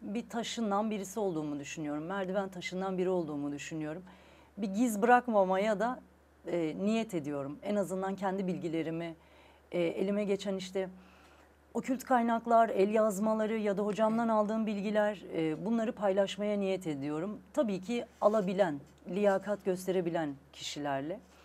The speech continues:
E, okültizmle astroloji arasında aslında çok da bir fark görmüyorum. Astroloji okültizmi besler.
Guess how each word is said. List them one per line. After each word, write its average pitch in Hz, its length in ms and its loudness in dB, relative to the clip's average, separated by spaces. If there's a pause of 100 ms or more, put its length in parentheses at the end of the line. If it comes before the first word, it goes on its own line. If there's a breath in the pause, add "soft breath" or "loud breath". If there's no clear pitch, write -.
(800 loud breath)
E, 170 160 2
okültizmle 247 680 2
astroloji 233 580 0
arasında 247 400 0
aslında 226 380 -4
çok 240 240 -8
da 208 120 -2
bir 220 100 -4
fark 240 420 -4
görmüyorum. 220 600 4 (540 soft breath)
Astroloji 254 600 0
okültizmi 233 680 -4
besler. 180 540 -4